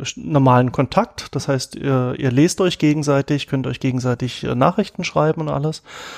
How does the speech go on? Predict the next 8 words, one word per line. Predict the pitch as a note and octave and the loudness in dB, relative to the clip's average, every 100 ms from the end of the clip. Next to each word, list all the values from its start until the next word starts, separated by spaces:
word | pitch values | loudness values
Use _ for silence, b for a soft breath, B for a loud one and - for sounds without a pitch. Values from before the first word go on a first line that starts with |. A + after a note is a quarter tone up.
| B | B
Und | - | 2
dann | C3+ C3 | 4 4
gibt's, | D3+ - - G3 | 0 -2 -8 -2
ähm, | D3 C#3 C3+ C3+ C3+ C3 - | 2 4 2 0 -4 -8 -10
äh, | - C3+ | -4 -2
noch | C3 C3 - | 0 -2 0
den | C3+ C3 C3 - | 0 2 -2 -2
Abonnenten. | C3 D3 C3+ C3+ C#3 B2+ A2+ | 0 4 6 4 2 -4 -6